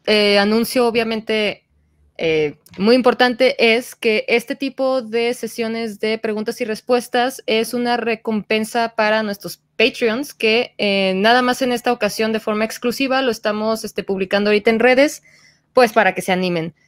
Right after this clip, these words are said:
a apoyarnos en el Patreon. Eh, ahorita les vamos a poner el link por aquí para que, para que vayan, nos pueden apoyar, literal nos podrían pichar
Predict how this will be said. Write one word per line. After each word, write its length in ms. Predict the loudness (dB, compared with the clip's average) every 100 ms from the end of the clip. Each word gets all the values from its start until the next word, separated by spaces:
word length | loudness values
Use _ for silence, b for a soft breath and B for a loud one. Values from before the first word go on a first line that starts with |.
| _ _
a 200 | 0 2
apoyarnos 540 | 2 0 0 0 -2 -4
en 120 | -6
el 80 | 0
Patreon. 520 | 0 0 -2 -2 -4
Eh, 500 | -4 0 0 0 0 -2
ahorita 280 | -2 0 0
les 120 | 0
vamos 240 | -2 -4
a 100 | -4
poner 240 | -4 -2 -2
el 140 | 0
link 260 | 0 -2 -2
por 160 | 0
aquí 320 | 0 -2 -4 0
para 240 | 0 0
que, 420 | -2 -2 -2 -2 -2
para 160 | -2
que 120 | -2 0
vayan, 340 | 0 2 0
nos 140 | -2 -2
pueden 260 | -2 0
apoyar, 480 | -2 -2 0 0 0
literal 560 | 0 0 0 2 2 2
nos 140 | -2
podrían 320 | -2 0 0
pichar 440 | -2 -2 0 0